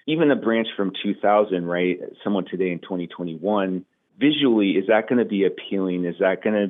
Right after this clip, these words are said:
be something that I, as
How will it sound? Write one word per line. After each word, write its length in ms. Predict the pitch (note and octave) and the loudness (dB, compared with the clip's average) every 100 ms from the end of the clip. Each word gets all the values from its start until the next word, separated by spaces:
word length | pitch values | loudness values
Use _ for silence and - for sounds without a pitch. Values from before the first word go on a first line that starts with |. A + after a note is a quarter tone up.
| - | -4
be 520 | F#2+ F2+ F2 E2+ E2 - | -8 -8 -8 -10 -14 -10
something 380 | - G2+ G2+ F2+ | -6 -2 -2 0
that 260 | E2 D#2 - _ _ _ - | -2 -4 -8 _ _ _ -4
I, 360 | F#2+ G2 F#2 F2 | 0 2 2 2
as 240 | F2+ E2+ | 0 0